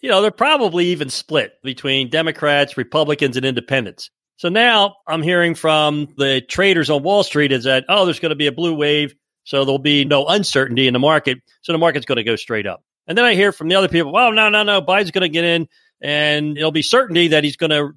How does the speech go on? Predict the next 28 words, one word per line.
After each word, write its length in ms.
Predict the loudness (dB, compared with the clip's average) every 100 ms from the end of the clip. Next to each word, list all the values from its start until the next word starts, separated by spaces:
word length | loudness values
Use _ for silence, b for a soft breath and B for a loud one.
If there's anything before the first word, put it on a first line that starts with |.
| -8
destroy 420 | -8 -4 2 2
the 80 | 2
country 480 | 0 0 0 -2 -2
and 160 | -4
put 160 | -2 -2
us 100 | -2
into 140 | -6
communism, 560 | 0 0 2 0 -2 -4
so 100 | -6
the 60 |
market's 260 | 0 0 0
gonna 140 | -4
go 120 | 0 0
straight 280 | 0 -2
down." 220 | 0 -4 -4 _ _
Now, 220 | -2 -2 -2 _ -4
out 100 | -4
of 60 |
two 120 | 0 -2
thousand 440 | 2 2 0 0
people, 280 | 0 2 0
somebody's 420 | 2 2 2 2
gonna 180 | 0 0
be 120 | -2
right. 280 | 2 0 0
Do 60 | -4
you 60 |
wanna 240 | 0 0